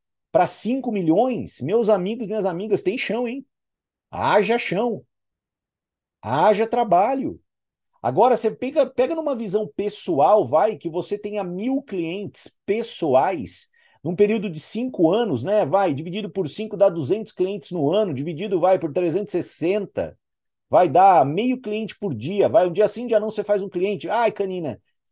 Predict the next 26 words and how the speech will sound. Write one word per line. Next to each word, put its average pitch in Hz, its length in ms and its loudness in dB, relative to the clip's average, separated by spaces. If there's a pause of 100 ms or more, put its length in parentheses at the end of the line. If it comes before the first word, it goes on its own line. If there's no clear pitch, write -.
(160)
eu, 190 180 2
eu, 196 140 4
eu 196 100 2
não 220 140 0
vou 208 140 2
conseguir 185 340 -4
fazer 170 240 0
isso, 135 240 -2
fechei 117 240 -4
a 135 60 0
calculadora 135 460 2
sem 113 140 -8
querer. 87 300 -6 (720)
Eu 135 80 2
vou 233 260 8
ter 233 180 2
quinhentos 226 480 -2
clientes 147 460 -6
pessoais, 98 520 -4
vai. 127 280 4 (200)
Então, 208 160 -4
vamos 214 180 0
lá. 165 300 -2 (1700)
Quinhentos 196 400 -6
clientes 185 340 -2
pessoais. 151 840 0